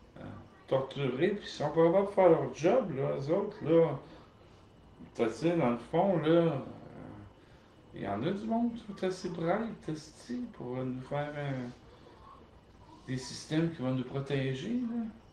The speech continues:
Hmm, puis qui va, qui vont, des, du monde qui vont se servir de leur tête sur le dos des épaules pour réaliser que les A I qui sont en jeu contre l'humanité, et c'est, ils ont, ils ont peut-être pas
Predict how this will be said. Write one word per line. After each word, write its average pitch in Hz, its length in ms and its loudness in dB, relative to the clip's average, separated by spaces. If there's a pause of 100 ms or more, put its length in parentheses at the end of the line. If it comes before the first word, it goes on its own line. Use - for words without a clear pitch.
(420)
Hmm, 208 280 -8 (180)
puis - 220 -14
qui - 140 -8
va, 123 300 0 (100)
qui 117 60 -12
vont, 117 460 -2
des, 107 80 -10
du 113 180 -8
monde 139 320 -4
qui - 80 -12
vont 120 120 -4
se - 140 -16
servir 123 340 -2
de 139 60 -4
leur - 180 -6
tête 143 180 -6
sur - 140 -10
le 117 120 -4
dos 110 200 -6
des 113 140 -10
épaules 147 360 -4 (1080)
pour 110 200 -2
réaliser 110 500 0
que 139 120 -8
les 110 180 4
A 113 420 2
I 151 100 -4
qui - 80 -14
sont 110 240 -8
en 104 280 -2
jeu 139 380 -4
contre 107 440 -8
l'humanité, 101 920 -6 (840)
et 104 80 -10
c'est, 110 160 -10 (460)
ils 110 100 -6
ont, 104 120 -8
ils 104 140 -6
ont 107 180 -4
peut-être 123 600 -4
pas 156 200 0